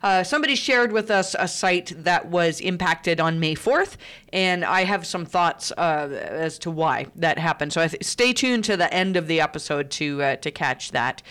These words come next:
Um, Google announced that, uh, okay, <sighs> we know that there were, there have been issues with indexing. I've been talking about this for weeks now, and it seemed to start mid-September,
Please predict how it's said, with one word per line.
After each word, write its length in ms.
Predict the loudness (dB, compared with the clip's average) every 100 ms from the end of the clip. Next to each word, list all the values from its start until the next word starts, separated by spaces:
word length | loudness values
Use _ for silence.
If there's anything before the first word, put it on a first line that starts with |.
| -14 -14 -14 -2
Um, 280 | 2 2 0
Google 460 | 0 2 4 4 4
announced 680 | 2 4 2 2 -2 -6 2
that, 440 | 4 6 4 0 -2 2
uh, 680 | 4 6 6 6 4 2 -2 -4
okay, 260 | -2 2 4
<sighs> 560 | 4 2 0 0 -2 -4 -12 -20 -20 -20 -14 0
we 140 | 2
know 300 | 4 4 4
that 160 | 2 0
there 80 |
were, 160 | 0 -2 0
there 160 | -2 0
have 320 | 2 0 0
been 160 | 0
issues 340 | 0 0 0 0
with 140 | -2
indexing. 760 | 0 0 0 0 0 0 0 0
I've 200 | 2 2
been 80 |
talking 280 | 2 2 4
about 220 | 2 2
this 100 | 2
for 160 | 0 -2
weeks 520 | 2 0 0 -2 -2
now, 400 | 0 2 4 4
and 180 | 2 0
it 100 | -2
seemed 280 | -2 -2 0
to 60 | -2
start 360 | 2 2 2
mid-September, 1000 | 0 -2 -2 -4 -2 0 2 2 4 4